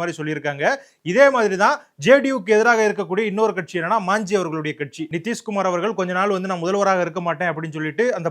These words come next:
பதவியிலிருந்து இறக்கிட்டு மாஞ்சியை தான் முதல்வராக்கி இருந்தாரு. மாஞ்சி வந்து முதல்வர் பதவியை நிதிஷ்குமாருக்கு தரமாட்டேன் அப்படிங்கிற மாதிரிலாம் சொல்லிட்டு இருந்தாரு. அதன் பிறகு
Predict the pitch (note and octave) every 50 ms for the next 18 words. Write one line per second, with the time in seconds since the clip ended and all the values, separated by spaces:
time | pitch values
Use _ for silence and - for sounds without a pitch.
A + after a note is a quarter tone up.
0 | - D#3 E3 F#3+ G3 F#3+ F3 E3 F3+ G3 F#3 E3+ D3+ D#3 E3+ G3+ G3 - G3+ F#3
1 | C3+ - E3 G3 C4 C#4+ B3+ - D3+ E3+ G#3+ C4 C4 F#3 G3 A#3 A3+ A3 B3+ A#3
2 | G3+ G#3 A3 A3+ G#3+ G#3 F#3+ D#3+ D#3 F3+ E3 D3+ D3+ D3 C#3+ D3+ F#3+ B3+ B3+ -
3 | C3 D3+ G3 B3 C#4 G#3+ - A#3 A3 G#3 G#3 A#3 B3 G#3 G3+ A3+ A#3 A#3 A3 -
4 | G#3 F#3 F#3 F3+ G#3+ G#3+ F#3 F3 - A#3 - - - F#3+ F#3+ F#3+ F#3+ G3 D#3 E3+
5 | F3 G3+ G3+ G3 F#3 F3+ F#3+ F3+ D#3+ E3 E3+ E3+ E3 E3 D#3 D#3 E3 F3 D3+ D#3
6 | D#3 D#3 D#3+ D#3 C#3+ D#3 C#3 C3+ C3 B2+ C#3+ F#3 B3+ B3 - D3 F#3 A3+ A#3+ F#3
7 | G#3 G#3 G#3 G3 C4+